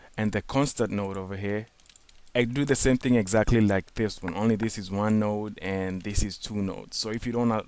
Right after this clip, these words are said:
don't want as much clutter, you can delete these two and put a, a multiply constant in between that. So, but it all works the same way essentially to get the effect of the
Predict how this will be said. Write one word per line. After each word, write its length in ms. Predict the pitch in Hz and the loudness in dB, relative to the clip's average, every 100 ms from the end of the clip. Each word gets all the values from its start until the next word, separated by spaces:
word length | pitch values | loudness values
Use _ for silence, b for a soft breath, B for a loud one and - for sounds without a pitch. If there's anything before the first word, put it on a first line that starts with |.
| 113 | -6
don't 300 | 113 120 120 | -4 0 0
want 140 | 117 | 0
as 120 | 104 | 0
much 240 | 113 110 - | 0 0 0
clutter, 440 | - 123 123 127 - B B B B | 2 2 4 0 -2 B B B B
you 100 | 113 | -4
can 160 | 123 107 | 2 2
delete 320 | 107 117 - | 4 2 0
these 220 | 139 - | -6 -6
two 160 | 147 123 | -4 -4
and 100 | - | -4
put 180 | 117 | -4
a, 220 | 110 98 - - | -2 -4 -6 -6
a 380 | 98 92 90 87 | -4 -4 -8 -6
multiply 520 | 104 110 104 104 92 | -6 -6 -6 -6 -6
constant 420 | - 98 - 92 | -6 -6 -6 -4
in 80 | 95 | -4
between 440 | 87 - 95 92 | -6 -10 -6 -6
that. 200 | 80 76 - B B B B B - | -6 -12 -16 B B B B B -16
So, 540 | - - 110 98 90 - | -10 -6 -4 -4 -8 -2
but 140 | 113 | 0
it 120 | 113 | 2
all 200 | 131 131 | 2 4
works 220 | 123 113 - | 2 0 -2
the 100 | 101 | -4
same 400 | - 110 104 104 | 0 2 2 0
way 160 | 101 | -2
essentially 680 | 92 - 101 98 - 90 90 | -2 -2 -2 -2 -2 -4 -6
to 160 | - | -10
get 240 | 95 98 - | -6 -6 -6
the 80 | 92 | -10
effect 500 | 85 - 95 90 85 | -10 -6 -6 -6 -10
of 160 | - | -12
the 120 | - | -14